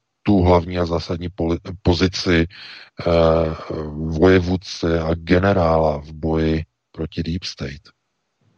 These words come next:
To znamená všechny kroky. Dívejte se, však tohle to říkal v podstatě nejenom Steve Bannon, ale,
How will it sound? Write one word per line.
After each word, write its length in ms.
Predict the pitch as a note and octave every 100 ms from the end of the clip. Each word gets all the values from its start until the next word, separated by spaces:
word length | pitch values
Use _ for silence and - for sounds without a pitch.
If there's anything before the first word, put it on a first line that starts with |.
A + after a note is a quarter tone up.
| _ _ _ _ _ _ -
To 80 |
znamená 300 | F2 E2 D#2+
všechny 440 | D#2 - F#2+ G2 G#2
kroky. 400 | G#2+ A2+ G2+ E2+
Dívejte 540 | D#2+ B2 C#3 C3 A2
se, 280 | - - F#2 F#2+ _ _ _ _ _ _ _
však 260 | - G2 F#2
tohle 260 | - F#2+ G#2+
to 120 | G2+
říkal 420 | F#2+ F#2 G2 F#2 F2 _ _ _ _ _ _ _ _ _ _ _ -
v 20 |
podstatě 480 | G2 F2+ F2+ - D#2
nejenom 340 | D#2 F2+ E2
Steve 300 | - - F2
Bannon, 380 | D#2+ E2 E2+ D#2+
ale, 320 | E2 D#2 D#2